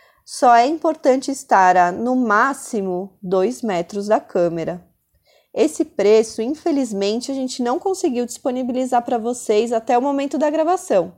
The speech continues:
Mas vamos ver se a gente consegue colocar aí pra vocês no Instagram e no Face, né? Não vou prometer porque não depende de mim. Olha, pessoal, vou dizer pra vocês,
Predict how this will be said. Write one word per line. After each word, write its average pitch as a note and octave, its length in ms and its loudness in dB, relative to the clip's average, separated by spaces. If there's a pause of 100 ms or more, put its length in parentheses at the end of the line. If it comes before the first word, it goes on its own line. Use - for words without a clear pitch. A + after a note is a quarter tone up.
(920)
Mas A#3 380 0
vamos C4 320 -2
ver A3+ 160 2
se B3+ 100 -8
a A3+ 60 0
gente B3 260 -6
consegue A#3 480 -4
colocar G#3+ 460 -2
aí F#3 140 -2
pra F#3+ 140 -6
vocês G3 460 -4
no G3+ 80 -6
Instagram G#3+ 540 0
e G3+ 80 0
no A#3+ 120 -4
Face, G3 600 -4
né? G3 300 -4 (100)
Não G#3 180 -2
vou A3 140 2
prometer A#3+ 480 -2
porque - 240 -8
não A#3+ 140 -4
depende C#4+ 420 -2
de C#4+ 100 -2
mim. A3 300 -6 (2000)
Olha, G3 340 6
pessoal, G3+ 500 4
vou G#3 120 0
dizer G3+ 220 0
pra A3 160 -2
vocês, F#3+ 840 -4